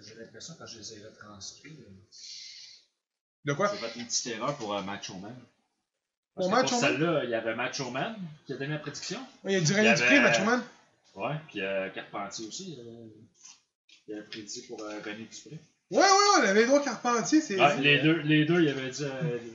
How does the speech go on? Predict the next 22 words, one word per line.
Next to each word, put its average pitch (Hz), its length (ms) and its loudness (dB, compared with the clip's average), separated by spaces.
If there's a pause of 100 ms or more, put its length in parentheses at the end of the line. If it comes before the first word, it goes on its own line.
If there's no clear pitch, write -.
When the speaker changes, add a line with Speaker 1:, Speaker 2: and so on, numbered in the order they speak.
(220)
Speaker 1:
non, 175 220 2
c'était 120 200 -6
Marc 165 220 -2
Blondin, 156 320 -2
excuse. - 480 -10 (140)
Speaker 2:
Marc 220 440 4
Blondin. 190 520 4 (420)
Hey, 156 100 0
je 165 100 0
me 180 60 0
souviens 185 240 -4
plus. 214 100 -6
On 196 100 0
a 208 40 4
eu 247 120 6
du 254 100 -6
monde 349 240 6
cette 180 140 -4
journée-là. 170 360 -2 (400)
On 156 60 -2
avait 233 180 4
du, 226 120 -4